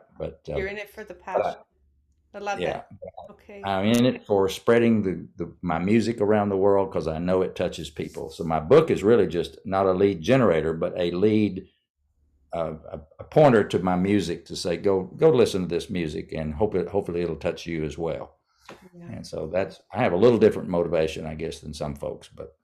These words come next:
Speaker 2: Maybe.
Speaker 1: but I
Speaker 2: But
Speaker 1: really
Speaker 2: that's,
Speaker 1: enjoy the
Speaker 2: you know, that,
Speaker 1: podcasts.
Speaker 2: thank you so much. And I hope you continue to listen to them. And I look forward to putting you on them. And, uh, I will definitely take your advice there. And as soon as I can get
Speaker 1: All right.
Speaker 2: her attention, I will,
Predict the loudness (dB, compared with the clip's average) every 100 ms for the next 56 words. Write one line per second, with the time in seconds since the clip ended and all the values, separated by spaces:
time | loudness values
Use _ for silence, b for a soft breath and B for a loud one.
0 | _ _ _ _ -18 -14 -14 -16 0 6
1 | 6 6 6 4 4 2 0 -2 -8 0
2 | 0 0 -4 -4 -6 -8 -20 -14 -10 -10
3 | -12 -16 -12 -10 -10 -10 -12 -14 -10 -8
4 | -8 -8 -10 -12 -12 -14 -14 -14 -12 -12
5 | -14 -14 -12 -12 -12 -12 -10 -12 -10 -10
6 | -10 -12 -12 -12 -12 -14 -12 -10 -10 -10
7 | -14 -14 -14 -14 -14 -14 -12 -14 -16 -14
8 | -14 -8 -10 -8 -10 -10 -16 -14 -14 -14
9 | -16 -18 -16 -16 -14 -16 -12 -14 -14 -16
10 | -12 -10 -10 -14 b b b b -14 -8
11 | -6 -6 -8 -10 -10 -10 -10 -14 -10 -10
12 | -8 -12 -12 -10 -10 -10 -8 -8